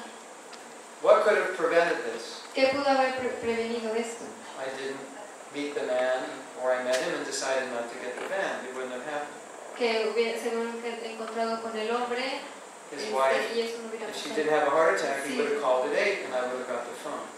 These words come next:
Speaker 2: Si su esposo no hubiera tenido un ataque al corazón, hubiera hablado ese día.
Speaker 1: If I got the loan, I would have already had the van.
Speaker 2: Si hubiera obtenido el préstamo, ya hubiera tenido la camioneta.
Speaker 1: If I didn't have a daughter,
Speaker 2: Si no hubiera tenido una
Speaker 1: <laughs>
Speaker 2: hija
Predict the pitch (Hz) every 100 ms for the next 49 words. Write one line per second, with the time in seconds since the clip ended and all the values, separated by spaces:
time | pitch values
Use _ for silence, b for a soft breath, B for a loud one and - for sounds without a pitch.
0 | - - - 269 254 254 254 240 240 233
1 | 233 240 233 240 233 233 233 226 226 226
2 | 226 226 226 226 220 208 208 247 254 233
3 | 226 220 214 214 208 208 214 208 247 226
4 | 214 - - - 147 151 143 - - 143
5 | 147 170 185 156 156 - - - 135 135
6 | 135 135 131 131 131 180 185 - 117 -
7 | - - - 247 247 240 240 240 233 240
8 | 226 226 240 269 269 254 247 233 233 226
9 | 226 226 220 220 220 220 226 226 233 233
10 | 262 220 226 208 196 190 185 175 175 160
11 | - 190 214 220 - - - - - 247
12 | 254 254 247 247 240 240 240 233 226 226
13 | - 190 180 - -